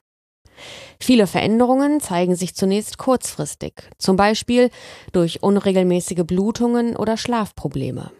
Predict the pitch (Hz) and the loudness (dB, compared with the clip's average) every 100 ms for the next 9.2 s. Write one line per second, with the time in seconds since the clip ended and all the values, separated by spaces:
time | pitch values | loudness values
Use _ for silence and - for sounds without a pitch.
0 | _ _ - 170 170 185 - 240 240 269 | _ _ -4 0 2 2 0 0 0 -2
1 | 277 - - - - _ 214 220 208 196 | -6 -8 -20 -20 -20 _ 2 4 4 0
2 | 196 202 190 - 185 170 165 175 240 285 | 0 0 -2 -2 -4 -4 -2 2 2 2
3 | 185 160 170 220 - 170 165 190 226 - | 0 0 -2 -4 -2 0 2 0 -2 -4
4 | 202 - 196 208 220 190 156 - 139 - | -6 -4 -2 0 0 2 2 0 -8 -6
5 | - - - - - _ - 170 - 247 | -8 -8 -10 -14 -16 _ -4 -2 2 0
6 | 262 - - - - 208 269 269 190 170 | 0 -6 -20 -6 2 4 6 4 0 0
7 | 202 202 214 208 208 202 180 156 - - | 0 2 0 0 0 0 -2 -2 -6 -4
8 | 160 180 - 208 208 208 - 208 214 220 | -2 0 0 -2 -2 -6 -2 0 0 2
9 | 233 | 2